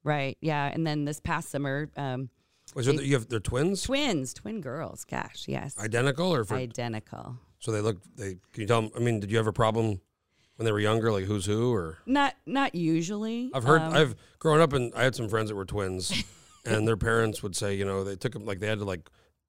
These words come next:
Speaker 2: mark
Speaker 1: Mark one
Speaker 2: 'em,
Speaker 1: of 'em.
Speaker 2: you know, 'cause they were, when they
Speaker 1: <laughs>
Speaker 2: were babies, they were like, "Who's, we don't know."
Speaker 1: Yeah, my grandma wouldn't take off their, uh, little bracelets for a while because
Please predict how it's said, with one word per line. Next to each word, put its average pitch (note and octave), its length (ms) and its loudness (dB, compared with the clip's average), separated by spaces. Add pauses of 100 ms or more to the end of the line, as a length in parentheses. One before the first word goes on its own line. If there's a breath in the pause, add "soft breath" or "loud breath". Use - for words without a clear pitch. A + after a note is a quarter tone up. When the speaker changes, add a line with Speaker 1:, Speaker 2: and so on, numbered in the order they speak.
(260)
Speaker 2:
mark D#3 300 4
Speaker 1:
Mark - 0 -
one B2+ 160 6
Speaker 2:
'em, - 0 -
Speaker 1:
of B2 100 4
'em. - 80 2
Speaker 2:
you A#2+ 60 2
know, B2+ 240 6
'cause A2+ 220 0
they A2 120 2
were, G#2+ 220 2
when G#2 120 -2
they G#2 80 2
Speaker 1:
<laughs> G2+ 60 0
Speaker 2:
were - 20 -6
babies, A#2 380 4
they A#2 60 4
were G#2+ 100 2
like, G2 180 0
"Who's, A#2 200 -2
we G#2 120 -6
don't A2+ 120 2
know." A2+ 280 0 (320 loud breath)
Speaker 1:
Yeah, D#3 140 2
my D3 140 0
grandma F3+ 240 0
wouldn't D#3 280 -2
take C#3+ 220 -6
off C3+ 240 -4
their, A#2+ 300 -4 (260)
uh, C#2+ 220 -2 (540)
little C3 280 -2
bracelets - 680 -8
for G#2+ 160 -4
a E2 60 -6
while D2+ 260 -8
because - 480 -8